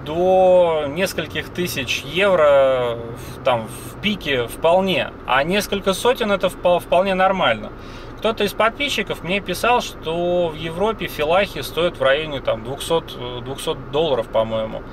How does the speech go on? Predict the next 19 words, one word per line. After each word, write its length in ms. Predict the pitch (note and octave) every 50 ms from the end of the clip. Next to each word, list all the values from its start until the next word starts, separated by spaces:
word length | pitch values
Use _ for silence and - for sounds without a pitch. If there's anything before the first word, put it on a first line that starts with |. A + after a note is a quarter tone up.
| - - - - - - -
а 420 | - - B2+ C#3 D3 D3 D3 D3 D3
у 120 | D#3 E3
нас 480 | F3+ F#3+ G3+ G#3+ G#3+ G#3 - - - -
за 680 | D3+ C#3 C3+ A#2+ A#2+ A#2+ C3 D3 D#3+ E3 E3 D#3+ D#3+ D3 C3+
сто 240 | - - - F#3
долларов 460 | F#3 E3 D#3 E3 E3 D3+ C#3 A#2+ - -
уже 180 | A#2 B2 D3
считается 580 | C#3+ - - - - B2+ B2+ C3+ B2 - - A2+
дорого. 560 | G#2 G2+ A#2 A#2+ A#2+ A#2 A#2 G#2+ A2+ A2 - - - - - - -
Поэтому 640 | - D#3 G#3+ B3 - - A3+ A3 A3 A3 G#3+ F#3+ D#3+
всё 220 | - - - B3+ C4
зависит 560 | A3+ F#3+ E3 E3 G3 G3+ - F#3 E3+ - -
от 280 | D#3 E3 E3 - -
накладных 540 | D#3+ D3+ C#3+ D3 E3 E3+ F3 F3 D#3+ C3 -
расходов 600 | - C#3 D3 C#3+ - - B3 C4+ C4+ G3 C#3 A#2 - - - - -
и 400 | D3+ D#3+ F#3+ G#3+ G#3+ G#3+ G3+ - - - - - - - -
от 180 | D3+ F3 F#3 F#3
потерь. 500 | - - C3+ C#3 C3+ - - C#3 A#2+ - - - - - - - - - - -
Но 280 | D3+ F#3+ A3 E3+ -